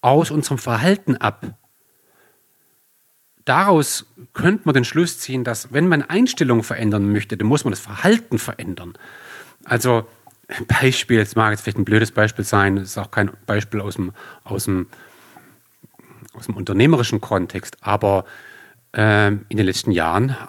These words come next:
haben wir zum Beispiel hier in Deutschland, äh, sehr viele, äh, Rauchverbote eingeführt. Ja, man darf in einem Restaurant nicht mehr rauchen. Man darf auf, in öffentlichen Einrichtungen nicht mehr rauchen. Ich habe als Student oder als Assi haben wir noch,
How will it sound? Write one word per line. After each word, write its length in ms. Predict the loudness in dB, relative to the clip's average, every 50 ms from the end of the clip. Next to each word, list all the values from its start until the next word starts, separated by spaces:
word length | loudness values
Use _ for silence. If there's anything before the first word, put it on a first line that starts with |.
| -18 -18
haben 720 | -16 -14 -14 -10 -4 0 2 2 2 2 0 -2 -2 -4 -6
wir 300 | -4 0 2 2 2 0
zum 140 | 0 0 2
Beispiel 260 | 2 0 0 -2 0
hier 80 | 0 0
in 60 | 2
Deutschland, 440 | 2 0 -2 0 0 0 0 0 0 -6 -16 -20 -20 -20 -20 -20 -20 _ -8
äh, 320 | -2 2 2 4 4 2 0 -4 -8 -14 -14 -14 -12
sehr 340 | -12 -8 -2 0 0 0 0
viele, 400 | 0 0 2 2 2 2 0 -4
äh, 280 | -6 -4 -2 -2 -2 -4 -4 -6 -4 2
Rauchverbote 760 | 2 2 2 2 -2 -2 -2 0 4 4 4 4 4 4 2
eingeführt. 720 | 2 2 2 0 -2 -6 -10 -8 -8 -6 -6 -8 -10 -14 _ _ _ _ _ -4
Ja, 140 | 0 2 2
man 160 | 2 2 2
darf 340 | 0 0 0 0 -2 -2 -4
in 80 | -2 0
einem 180 | 0 0 0 0
Restaurant 440 | -2 -4 -2 -4 -4 -2 0 0
nicht 140 | 0 0 -2
mehr 160 | -4 -6 -4
rauchen. 500 | -4 -2 0 0 0 0 -2 -4 -4 -4 -6 -16 -20 -20 -20 -20 -20 -20 -18 -12 -8
Man 60 | -4
darf 180 | -2 -2 -2 -2
auf, 180 | -4 -8 -10 _
in 120 | -8 -6 -2 0
öffentlichen 500 | 0 0 2 0 0 0 0 -2 -2 -2
Einrichtungen 500 | -2 0 2 2 2 0 0 2 0 0
nicht 200 | 0 -2 -4 -4
mehr 100 | -4 -2
rauchen. 480 | 2 2 2 2 2 0 -4 -6 -6 -8 -12 -20 -14 -10
Ich 180 | -8 -4 -2 0
habe 140 | 0 2 2
als 120 | 0 0
Student 380 | 0 -2 0 2 4 4 4 4
oder 100 | 0 -2
als 120 | -4 -4
Assi 280 | -2 -2 -2 -2 0 0
haben 180 | 2 2 4
wir 100 | 4 4
noch, 220 | 4 2 2 0